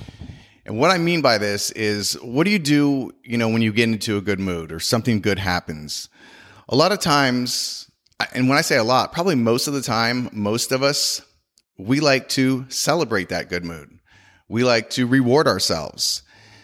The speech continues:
You end up spending your good mood instead of investing your good mood. Don't ruin the moment, you know, by, you know, celebrating with a good mood, because that's what a lot of us do.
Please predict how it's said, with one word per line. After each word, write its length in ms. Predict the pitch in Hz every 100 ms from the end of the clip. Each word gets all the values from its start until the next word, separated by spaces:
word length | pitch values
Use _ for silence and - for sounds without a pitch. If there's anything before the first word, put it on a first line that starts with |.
| _ _ _ _ _ _
You 180 | 120 131
end 160 | 160 156
up 140 | -
spending 760 | - - 147 143 123 104 92 -
your 160 | 101 95
good 280 | 98 90
mood 400 | 95 85 69 - - _ _ _ _
instead 380 | 113 110 - 117
of 340 | 101 85 - - _
investing 880 | 113 110 95 117 - - 82 67 80 - -
your 200 | 98 92
good 220 | 90 82
mood. 380 | 76 73 - - _ - - - _
Don't 220 | 151 165 160
ruin 240 | 170 165
the 40 |
moment, 500 | 147 151 160 117 -
you 60 | 123
know, 220 | 117 113
by, 400 | 113 104 104 95
you 80 | 113
know, 140 | 101 95
celebrating 840 | - 131 131 110 104 98 101 90
with 160 | 101
a 40 | 101
good 180 | 104 98
mood, 340 | 110 120 95
because 300 | 98 101 101
that's 220 | 107 104
what 80 | 104
a 40 | 95
lot 200 | 98 92
of 100 | 82
us 160 | -
do. 380 | 139 127 101